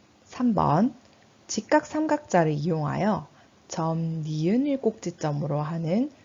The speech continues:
직각을 그려보세요 라는 문제였어요. 근데 선생님이 그때 직각삼각자가 없는 친구들은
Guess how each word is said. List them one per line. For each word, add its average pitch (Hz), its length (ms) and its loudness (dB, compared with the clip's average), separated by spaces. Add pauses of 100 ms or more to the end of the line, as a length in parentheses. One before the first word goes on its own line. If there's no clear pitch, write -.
(180)
직각을 220 1040 -2
그려보세요 156 1120 -4
라는 151 300 -6
문제였어요. 143 720 -6 (2000)
근데 208 240 2
선생님이 214 540 2
그때 160 640 0 (300)
직각삼각자가 190 1040 -2
없는 170 320 0
친구들은 170 640 0